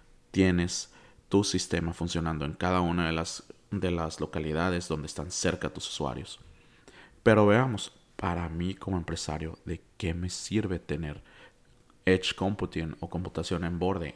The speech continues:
en mi empresa? En mi empresa. No me interesa Netflix, no me interesa, no me interesa nada más que lo de mi empresa. Pues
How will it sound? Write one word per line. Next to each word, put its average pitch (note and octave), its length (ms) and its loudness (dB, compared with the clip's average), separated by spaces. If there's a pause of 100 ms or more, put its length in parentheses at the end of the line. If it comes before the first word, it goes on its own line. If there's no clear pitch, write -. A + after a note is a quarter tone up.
(140)
en E2+ 360 -4
mi G#2+ 280 2
empresa? D#2+ 680 -4 (440)
En E2+ 260 -2
mi F#2+ 160 2
empresa. F2+ 440 -4
No D2 120 -4
me C3+ 100 0
interesa A2 400 0
Netflix, G2 520 0
no F2 80 0
me F#2 80 0
interesa, E2+ 520 -2 (580)
no F#2+ 80 2
me G#2 80 4
interesa F#2 380 2
nada F#2 720 2
más E2 280 -6
que F2 140 -2
lo F2 140 0
de E2+ 100 0
mi E2+ 100 -4
empresa. D#2+ 360 -8 (1040)
Pues - 240 -2